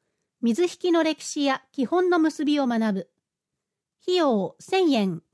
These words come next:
会員。二千五百円、非会員。申し込み方法、一月二十四日火曜、十七時までに、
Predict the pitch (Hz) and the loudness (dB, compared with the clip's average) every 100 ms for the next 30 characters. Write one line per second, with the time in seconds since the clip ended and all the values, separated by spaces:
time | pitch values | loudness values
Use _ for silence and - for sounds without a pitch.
0 | _ _ 233 233 247 220 196 190 - _ | _ _ -2 -2 0 0 0 -4 -10 _
1 | _ _ _ _ 233 - 370 294 254 302 | _ _ _ _ -4 0 0 0 0 -2
2 | 302 302 214 180 - _ _ 269 - - | -2 -2 -2 -4 -10 _ _ -10 -10 -6
3 | 214 214 220 202 180 180 _ _ _ _ | -2 0 2 0 -2 -8 _ _ _ _
4 | _ _ _ _ _ _ _ 240 294 359 | _ _ _ _ _ _ _ -2 -2 -2
5 | - 381 370 370 330 - 220 196 180 - | -2 0 0 0 0 0 -2 -2 -4 -8
6 | _ _ _ _ _ 233 359 381 370 359 | _ _ _ _ _ -6 0 0 0 0
7 | 381 381 320 269 - 240 254 254 302 233 | 2 2 2 0 -4 -6 -2 -2 0 0
8 | 185 - 214 320 349 - - 349 330 247 | -2 -6 -2 0 0 -4 -6 -2 0 0
9 | 220 202 202 | 0 -2 -4